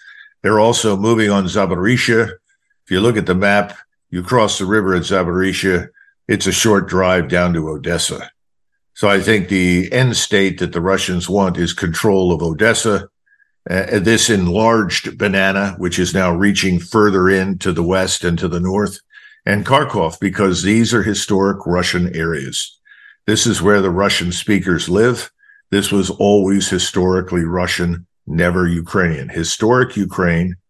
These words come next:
was north of a, north of the Black Sea. And just, uh, you had a, you had left and right bank, uh, Ukraine, left and right bank Cossacks and so forth.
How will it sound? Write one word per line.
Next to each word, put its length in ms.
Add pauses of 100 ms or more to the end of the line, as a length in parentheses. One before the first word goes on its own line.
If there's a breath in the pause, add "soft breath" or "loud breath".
(440 soft breath)
was 320
north 640
of 160
a, 320
north 360
of 120
the 80
Black 300
Sea. 320 (800)
And 500 (220)
just, 400
uh, 380
you 220
had 160
a, 300 (300)
you 200
had 120
left 320
and 180
right 300
bank, 360 (760)
uh, 380 (100)
Ukraine, 520
left 280
and 100
right 220
bank 240
Cossacks 600
and 100
so 180
forth. 320